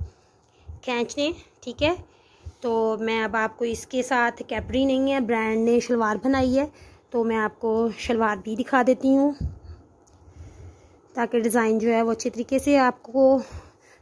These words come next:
समझ आए और कॉपी करने में आसानी हो, ठीक है। ये शलवार है इसके साथ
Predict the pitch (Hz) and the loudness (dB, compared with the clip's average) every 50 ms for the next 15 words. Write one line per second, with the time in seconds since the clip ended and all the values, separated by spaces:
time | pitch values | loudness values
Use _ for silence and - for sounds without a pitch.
0 | - - - 262 247 247 254 226 254 240 233 240 247 240 233 - 226 220 - 240 | -16 -8 -4 -2 0 2 2 2 2 2 4 2 2 0 0 -4 -8 -8 -8 -10
1 | - 233 226 202 226 226 226 226 226 226 226 220 208 - 233 220 226 233 247 254 | -8 -8 -6 -4 -2 -2 0 0 -2 -2 -2 -4 -6 -6 -6 -4 -2 -2 -2 0
2 | 254 262 247 247 - 254 - - 247 240 240 247 240 - 254 240 220 220 214 214 | 2 2 2 0 -2 -6 -6 -4 -2 -2 0 -2 -2 0 -2 -2 0 0 0 0
3 | 226 262 285 294 277 - - 285 285 285 285 277 285 285 285 - | 2 2 0 0 -2 -2 -2 -2 0 4 4 4 4 4 0 -6